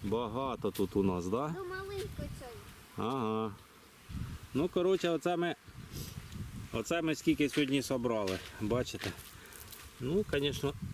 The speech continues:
Speaker 1: доця де ще трошки і, не знаю, обична. Та ні, ну, хороша вся. Крупна, бачите, така бордова. Вона і всередині така сама, як знаружи.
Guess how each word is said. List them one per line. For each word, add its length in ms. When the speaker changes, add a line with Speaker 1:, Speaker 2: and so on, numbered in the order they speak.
Speaker 1:
доця 320
де 180
ще 200
трошки 580
і, 160
не 180
знаю, 420
обична. 560
Та 120
ні, 140
ну, 100
хороша 480
вся. 300
Крупна, 560
бачите, 480
така 340
бордова. 1000
Вона 380
і 80
всередині 640
така 320
сама, 320
як 200
знаружи. 520